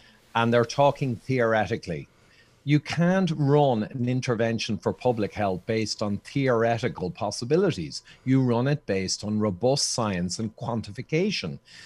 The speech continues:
So the masks will stop droplets.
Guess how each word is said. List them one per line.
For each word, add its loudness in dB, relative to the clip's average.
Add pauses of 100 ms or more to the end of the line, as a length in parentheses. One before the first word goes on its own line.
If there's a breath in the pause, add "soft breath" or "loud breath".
(160 loud breath)
So 2
the 0
masks 0 (240 soft breath)
will 6
stop 0
droplets. 0